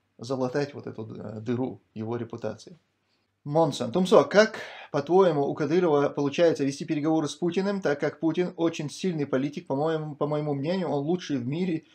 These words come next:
и я бы не завидовал Кадырову. Ты как оцениваешь Путина? Он хорош?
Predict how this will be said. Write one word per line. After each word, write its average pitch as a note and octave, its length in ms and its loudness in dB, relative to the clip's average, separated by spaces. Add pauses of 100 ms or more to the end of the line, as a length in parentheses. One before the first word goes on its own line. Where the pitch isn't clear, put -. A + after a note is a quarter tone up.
(240)
и C3+ 100 -2
я E3+ 140 6
бы D#3+ 100 2
не D#3 80 -2
завидовал C#3+ 640 2 (280)
Кадырову. C3 520 0
Ты D3+ 160 -8
как F#3+ 220 0
оцениваешь C3+ 600 -2
Путина? C3+ 380 -2
Он C#3+ 200 -2
хорош? E3+ 500 0